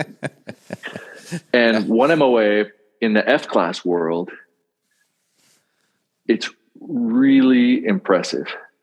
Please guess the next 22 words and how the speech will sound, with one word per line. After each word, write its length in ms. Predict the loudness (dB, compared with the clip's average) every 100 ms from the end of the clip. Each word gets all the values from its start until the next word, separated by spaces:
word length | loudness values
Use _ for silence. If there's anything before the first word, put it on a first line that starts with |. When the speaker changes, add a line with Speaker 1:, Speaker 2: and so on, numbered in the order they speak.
| _ _
Speaker 2:
Okay. 360 | -6 0 0 0 -8 _
Like, 160 | 0 2
I, 80 | 2
I, 300 | 2 2 2
on 80 | 2
my 100 | 2
Facebook 400 | 0 0 0 -2
tagline, 420 | 0 0 0 -4
it 80 | -6
says, 180 | -4 -4
"A 60 | -4
two 220 | 0 2
M 80 | 2
O 120 | 2
A 120 | 2
shooter 400 | 0 -2 0 2
with 200 | 0 -2
one 200 | -2 -2
M 100 | -2
O 120 | -2 0
A 100 | -2
dreams." 520 | -2 -4 -6 -18 -18